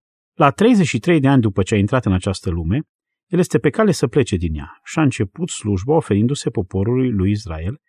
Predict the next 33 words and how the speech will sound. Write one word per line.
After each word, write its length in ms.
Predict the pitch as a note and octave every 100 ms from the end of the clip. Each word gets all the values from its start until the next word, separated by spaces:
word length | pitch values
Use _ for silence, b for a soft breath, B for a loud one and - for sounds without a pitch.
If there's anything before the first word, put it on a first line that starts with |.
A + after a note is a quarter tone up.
| _ _
și 160 | - E3+
a 20 |
încheiat-o 380 | D3+ F#3+ G#3 E3+
prin 200 | B2 G#2
faptul 360 | - F3 C3+
că 140 | A2+ G2
ei 200 | A2+ C3+
l-au 160 | A#2+
respins. 500 | A2 G2+ - G#2 G2 - _ _ _ _ _ _ _
Mai 140 | -
erau 160 | G#3 A#3+
doar 180 | G3 E3+
câteva 320 | D3 A#2+ A2
zile 240 | G2 E3
până 220 | D3 C3+ A2
când 180 | A2+
urma 240 | G2+ G#2+ C#3
să 140 | -
fie 140 | - A2+
răstignit 380 | G2 - G#2
pe 80 | A#2+
o 60 | F#2+
cruce, 380 | - G2+ - D#2+
chiar 220 | - D#3+
de 100 | C#3+
către 240 | G#2+ G2+ F2+
cei 220 | - D3+
pe 120 | G2+
care 200 | G#2 G#2+
a 40 | F2
venit 240 | F#2 A#2+
să-i 200 | - G#2+
mântuiască 680 | F#2 E2+ F#2+ B2+ - -